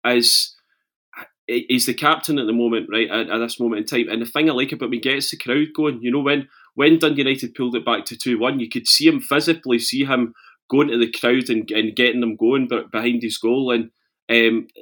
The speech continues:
they need that. So I don't, I wouldn't, I mean, he's lost five goals in a game. He's made a mistake, but I wouldn't say that it's a disaster, uh, and suddenly Benji Siegrist has become a poor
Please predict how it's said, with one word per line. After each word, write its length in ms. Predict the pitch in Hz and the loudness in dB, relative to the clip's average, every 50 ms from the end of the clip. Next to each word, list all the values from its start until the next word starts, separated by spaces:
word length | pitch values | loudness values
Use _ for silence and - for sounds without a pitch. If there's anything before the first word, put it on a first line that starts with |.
| - 117 | -8 -4
they 100 | 123 117 | -2 2
need 240 | 123 139 139 139 - | 2 2 0 0 0
that. 300 | 135 131 123 113 - - | 0 2 2 0 0 -2
So 280 | - - 123 120 120 - | -2 -2 0 -2 -2 -2
I 80 | - 127 | -4 -2
don't, 200 | - 160 156 120 | 0 0 2 2
I 60 | 139 | 2
wouldn't, 340 | 151 180 190 208 - - - _ | 2 4 2 2 0 0 -4 _
I 80 | - 117 | -2 2
mean, 160 | 120 127 123 | 2 4 4
he's 180 | 117 120 117 - | 4 2 2 2
lost 240 | 156 175 170 - - | 0 0 0 0 0
five 280 | 135 127 120 113 - | 2 2 2 2 2
goals 260 | - 117 117 113 - | 2 2 2 2 0
in 60 | 117 110 | -4 -2
a 40 | |
game. 140 | 107 117 110 | 0 0 0
He's 160 | 110 113 113 | 0 -2 -2
made 220 | 131 143 160 156 147 | 2 4 4 4 4
a 40 | 117 | 0
mistake, 520 | 117 110 - - - 113 113 107 - - - | -2 -4 -4 0 0 0 0 0 -2 -6 -4
but 200 | 113 107 - - _ _ _ _ _ _ _ _ _ _ _ - | -4 -4 -4 -6 _ _ _ _ _ _ _ _ _ _ _ -10
I 140 | - 82 120 | -8 -6 -2
wouldn't 400 | 117 143 - 120 113 - - - | 0 0 0 0 -4 -4 -2 0
say 240 | - 113 104 104 | 2 4 4 4
that 160 | 98 98 92 - - _ _ _ _ | 2 0 -4 -6 -10 _ _ _ _
it's 200 | 98 104 - - | -6 -6 -4 -6
a 40 | 101 | -6
disaster, 640 | - 101 87 107 98 107 107 - - - 110 - - _ 90 | -6 -6 -4 -4 -4 -4 -4 -6 -6 -6 -6 -8 -8 _ -8
uh, 160 | 95 101 98 - | -6 -6 -4 -4
and 320 | - 104 101 101 98 90 | -4 -4 -4 -4 -4 -4
suddenly 320 | - - 117 - 107 107 92 | -2 -2 -2 -2 -2 -4 -2
Benji 260 | 92 101 98 98 101 | -2 -4 -4 -4 -6
Siegrist 500 | - - 110 110 107 - 110 104 - - | -6 -4 -4 -4 -4 -4 -6 -6 -4 -6
has 80 | 101 | -6
become 260 | 82 92 - - - 98 | -8 -10 -10 -10 -10 -10
a 60 | 92 | -10
poor 180 | - - 101 | -10 -12 -12